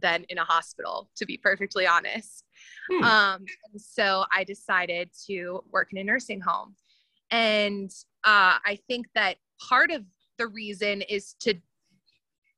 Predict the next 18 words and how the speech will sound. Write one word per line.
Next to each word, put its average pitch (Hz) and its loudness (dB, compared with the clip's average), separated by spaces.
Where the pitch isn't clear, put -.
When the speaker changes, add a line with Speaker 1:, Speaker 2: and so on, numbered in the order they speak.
Speaker 1:
that 220 2
that 196 4
is 214 -12
the 202 -10
case 190 -10
is - -16
to 233 -4
draw 190 2
people 190 -6
in. 185 0
And 254 0
I 185 0
think 202 -8
that 190 -4
there's 185 0
pretty 208 -4
high 190 2
turnover 202 -2